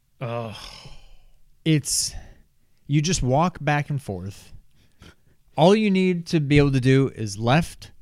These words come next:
Speaker 2: right, and X. And that does everything in the game. Um, you can just, like, interact with
Speaker 1: Did Kira
Speaker 2: things and
Speaker 1: play
Speaker 2: turn
Speaker 1: it?
Speaker 2: the light. Uh, yeah, a little
Speaker 1: I mean,
Speaker 2: bit.
Speaker 1: kinda, yeah.
Speaker 2: Um,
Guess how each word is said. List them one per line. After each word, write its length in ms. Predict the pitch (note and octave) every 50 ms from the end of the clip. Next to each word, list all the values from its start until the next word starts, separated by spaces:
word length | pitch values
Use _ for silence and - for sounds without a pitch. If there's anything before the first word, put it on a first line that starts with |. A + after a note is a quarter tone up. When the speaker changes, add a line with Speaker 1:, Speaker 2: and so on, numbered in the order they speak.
| - - - - - - -
Speaker 2:
right, 500 | A#2+ A#2+ B2 B2+ C3+ C#3+ C#3 - - - - - _ _ -
and 180 | A2 G2+ - _ _ -
X. 460 | F#2+ - - _ - - - - - - - _ - - -
And 140 | A#2 A2+ A2+
that 220 | A#2 B2 - -
does 400 | B2+ B2+ B2 A#2 A2+ G#2+ G#2+ - - _ _ -
everything 500 | B2 A#2 A#2 A#2 - - A#2 A2 G#2+ G#2+
in 80 | G2
the 80 | G2 G2
game. 340 | E2+ F2+ D#2 C#2+ - - - - - - - - _ _ - - - _ _ _ _ _ _ _ _ _ _
Um, 680 | C3+ B2+ A#2 A2+ A2 G#2+ G#2+ G#2+ G#2 G2+ G2+ G2+ F#2 - _ _ _ _ _ _ _ _ _ _ _ _ _ _ _ _
you 160 | D3 C#3 C#3
can 120 | C#3 D#3 D3
just, 180 | C#3 C3 - D3+
like, 160 | C3+ C3 -
interact 540 | - C#3 C3+ B2+ A2+ A2 A#2+ C3 C#3+ C#3 D3+
with 100 | C3 A#2
Speaker 1:
Did 60 | D3+ C#3+ C#3+ C#3+
Kira 60 | D3 D3+
Speaker 2:
things 100 | D3+ C3+
and 80 | C#3 B2+
Speaker 1:
play 120 | B2 B2
Speaker 2:
turn 100 | C#3+ C#3
Speaker 1:
it? 40 | C#3 C3+
Speaker 2:
the 40 | A#2+
light. 360 | A2+ A2+ A#2+ C3 C3 - - - -
Uh, 120 | G2 G2+
yeah, 640 | A2 B2 B2+ C3+ A#2 D#3+ D#3+ C#3 B2 G2+ G2 G2+ G#2 G#2
a 60 | A2
little 220 | A#2+ A2+ A2 G2+ D3
Speaker 1:
I 60 | C#3
mean, 80 | C3 B2 -
Speaker 2:
bit. 40 | -
Speaker 1:
kinda, 340 | A#2+ A#2 A2+ A2 G#2+ A2 -
yeah. 840 | G2+ F#2+ E2 - - _ _ _ _ _ - B2 A2+ A2 G#2+ G#2 G#2 G2+
Speaker 2:
Um, 280 | G2 G2 G2 F#2 -